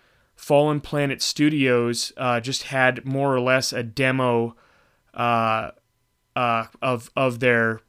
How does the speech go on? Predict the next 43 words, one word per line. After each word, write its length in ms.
Affected 540
the 80
Manor. 560
And 480
when 140
I 100
first 400
put 180
my 140
headset 540
on, 280
I 60
went 340
through 460
this, 480
this 260
startup 760
sort 280
of 100
thing, 340
and 80
it, 180
it 220
just, 320
it 120
floored 540
me 400
of 220
how 240
amazing 520
it 140
was, 340
which 200
is 120
what's 380
really 480
kinda 300
got 280
me 180
into 200
virtual 480
reality. 580
I, 120